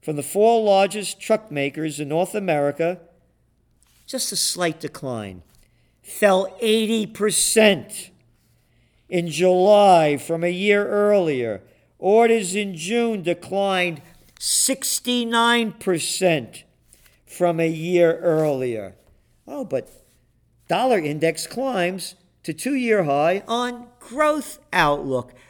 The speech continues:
This is why you have to read all the data. This is why you have to read between the headlines.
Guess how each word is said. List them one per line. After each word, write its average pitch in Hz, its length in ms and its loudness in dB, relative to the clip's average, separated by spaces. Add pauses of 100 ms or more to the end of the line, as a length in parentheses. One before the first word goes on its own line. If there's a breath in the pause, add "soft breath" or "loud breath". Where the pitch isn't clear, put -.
(180 soft breath)
This 262 240 -2
is 220 180 -10
why 196 220 -2
you 175 180 -4
have 165 280 -4
to 156 100 -8
read 147 360 -6
all 135 300 -2
the 120 140 -8
data. 104 460 -10 (280 loud breath)
This 233 240 0
is 220 160 -8
why 202 200 2
you 190 160 -4
have 175 280 -2
to 165 100 -6
read 160 300 -4
between 143 460 -8
the 135 80 -6
headlines. 117 760 -8